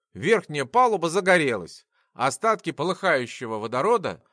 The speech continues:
растворялись в дождливом мареве. Собственно, самой гондоле взрывы причинили не так уж много урона,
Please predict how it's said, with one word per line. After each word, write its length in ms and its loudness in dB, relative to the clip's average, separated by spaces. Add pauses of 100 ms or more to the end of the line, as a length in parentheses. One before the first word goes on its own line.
(120)
растворялись 800 2
в 60 -16
дождливом 520 0
мареве. 520 -2 (560)
Собственно, 640 0
самой 360 2
гондоле 540 2
взрывы 380 0
причинили 580 -2
не 140 -2
так 280 2
уж 140 -6
много 340 0
урона, 540 0